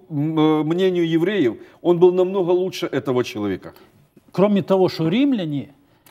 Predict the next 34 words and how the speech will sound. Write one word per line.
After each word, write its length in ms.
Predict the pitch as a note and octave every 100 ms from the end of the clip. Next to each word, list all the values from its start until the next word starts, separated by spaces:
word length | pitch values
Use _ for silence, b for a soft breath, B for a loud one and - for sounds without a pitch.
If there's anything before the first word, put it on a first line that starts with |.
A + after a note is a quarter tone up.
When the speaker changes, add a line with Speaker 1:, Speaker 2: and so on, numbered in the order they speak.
| -
Speaker 2:
и 140 | D#3+ D#3+
Speaker 1:
Да. 120 | B2
Speaker 2:
римский 260 | - - F3+
император, 480 | D#3+ F#3 D3 D#3
претендуя 680 | A#2+ F#3+ A3 A3+ G3+ G3 E3
на 160 | E3 F3
роль 220 | F3 D3+
Бога, 480 | E3+ C4 D3+ A#2+ - _
Speaker 1:
Да. 300 | G#2+ B2 - - -
Speaker 2:
м, 340 | D3+ D3 F3 D#3 - -
э, 160 | D#3+ C#3+
преследовал 680 | - F#3 - F3+ C#3 C#3+ C#3+
первых 360 | D#3+ D3 C#3
христиан. 520 | D3 C3+ - B2+ F#2+ -
Они 240 | D3+ F#3+
были 180 | E3 F3+
подвергнуты 760 | D3 D3+ D3 E3+ B2 D3 C#3 C3+
гонениям 460 | C#3+ D#3 E3 D3 D3
и 60 |
преследованию 680 | C#3+ D3 - D#3+ E3+ F#3 D3+
ещё 160 | - D3+
со 140 | E3+
Speaker 1:
Да. 80 | F#3+
Speaker 2:
стороны 220 | D#3 D#3
евреев. 500 | F3+ G#3 F3 A#2 G#2+ - -
Speaker 1:
Да. 100 | A2
Speaker 2:
Продолжай. 380 | F3+ D#3 A#2 - -
Speaker 1:
Но 140 | A#2+ D3
теперь 320 | F#3 A#3 G#3+
мы, 280 | F#3 F#3+ F3+
э, 360 | D3 D3 D3 -
с 140 | -
вами 200 | F3+ F3
размышляем, 680 | D#3+ C#3+ D#3 - A2 F2+